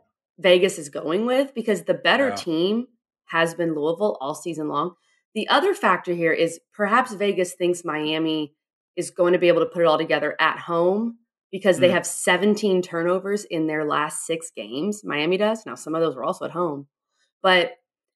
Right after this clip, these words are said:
Speaker 1: maybe it's just a law of averages. They think Miami's better than their record kind of thing.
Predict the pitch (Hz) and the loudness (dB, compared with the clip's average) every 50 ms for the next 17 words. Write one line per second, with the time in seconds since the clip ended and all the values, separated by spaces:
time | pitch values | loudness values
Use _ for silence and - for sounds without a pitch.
0 | _ _ - 185 208 240 262 262 269 247 - 254 220 - 208 180 165 156 160 165 | _ _ 0 4 6 6 8 8 6 6 6 4 2 2 4 4 6 8 8 8
1 | 160 156 151 156 151 165 160 170 165 165 170 160 165 170 160 - 156 147 147 151 | 8 6 4 4 4 2 2 0 2 2 0 0 0 -4 -6 -4 -4 -2 -2 -2
2 | 156 143 135 - 139 143 147 143 143 143 139 131 131 127 143 - 196 214 226 220 | -2 -4 -4 -6 -4 -4 -4 -4 -4 -4 -4 -4 -2 -4 -4 0 0 0 0 0
3 | - - 247 247 233 262 254 269 294 294 - | -2 -4 -4 -2 0 0 0 0 0 -2 -4